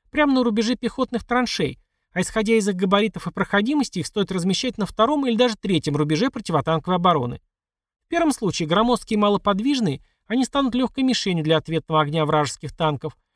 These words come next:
а во втором варианте их огонь будет опасен только для самой лёгкой бронетехники Дэичи.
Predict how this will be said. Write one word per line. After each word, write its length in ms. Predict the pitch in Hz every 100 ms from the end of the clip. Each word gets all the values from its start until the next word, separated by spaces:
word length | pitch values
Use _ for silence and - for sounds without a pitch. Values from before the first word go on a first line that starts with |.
| _ -
а 80 |
во 60 | 214
втором 360 | 208 269 320 285
варианте 360 | 254 208 190
их 100 | 170
огонь 280 | 190 185 180
будет 220 | 170 170
опасен 420 | 170 - 160 -
только 240 | 175 269 240
для 140 | 247
самой 280 | - 262 233
лёгкой 320 | 180 233 277
бронетехники 680 | 226 202 160 180 180 226 220
Дэичи. 500 | 208 135 127 - 139